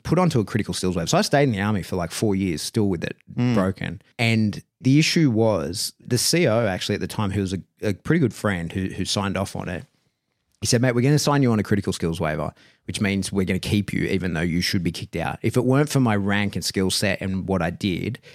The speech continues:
Speaker 1: I would have been kicked out of the army."
Speaker 2: Yep.
Speaker 1: Like, straight away.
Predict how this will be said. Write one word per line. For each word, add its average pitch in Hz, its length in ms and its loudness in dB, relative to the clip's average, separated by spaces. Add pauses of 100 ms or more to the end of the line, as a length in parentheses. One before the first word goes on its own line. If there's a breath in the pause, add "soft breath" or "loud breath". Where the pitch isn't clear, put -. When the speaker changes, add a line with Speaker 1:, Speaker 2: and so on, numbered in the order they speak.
(280 loud breath)
Speaker 1:
I 101 180 4
would 104 200 2
have 92 180 -2
been 90 260 0
kicked - 260 -8
out 82 120 -4
of 80 40 -8
the 80 100 -8
army." 80 280 -10 (140 soft breath)
Speaker 2:
Yep. 113 240 -2 (140)
Speaker 1:
Like, 131 260 2
straight 113 260 2
away. 80 220 -4